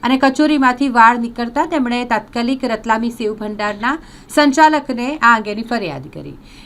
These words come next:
એટલે રતલામી સેવ ભંડારના સંચાલક દ્વારા એવું કહેવામાં આવ્યું કે, "અમારી ભૂલ થઈ ગઈ છે, તમે બીજી કચોરી લઈ લો, વાળથી કોઈ નુકસાન નથી થતું અને પછી પણ જો તમારે ફરિયાદ કરવી હોય તો કલેક્ટરને ફરિયાદ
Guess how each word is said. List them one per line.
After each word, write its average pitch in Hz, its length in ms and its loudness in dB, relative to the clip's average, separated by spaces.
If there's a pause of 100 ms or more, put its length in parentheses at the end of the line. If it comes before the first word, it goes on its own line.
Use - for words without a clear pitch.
એટલે 226 180 0
રતલામી 277 440 4
સેવ 294 240 2
ભંડારના 254 640 4
સંચાલક 240 600 -2
દ્વારા 240 300 0
એવું 233 140 -4
કહેવામાં 233 460 -2
આવ્યું 226 360 -2 (400)
કે, 262 60 0
"અમારી 269 240 4
ભૂલ 302 280 4
થઈ 285 200 4
ગઈ 233 200 0
છે, 240 120 -4
તમે 240 200 -2
બીજી 226 280 -4
કચોરી 240 460 -2
લઈ 269 240 2
લો, 170 180 -8 (600)
વાળથી 240 360 4
કોઈ 277 200 -2
નુકસાન 240 380 0
નથી 240 420 0
થતું 185 380 -8 (280)
અને 233 140 2
પછી 247 280 2
પણ 277 180 2
જો 262 100 2
તમારે 240 300 2
ફરિયાદ 233 460 -4
કરવી 247 260 -2
હોય 220 160 0
તો 233 120 -8
કલેક્ટરને 240 600 0
ફરિયાદ 233 360 -2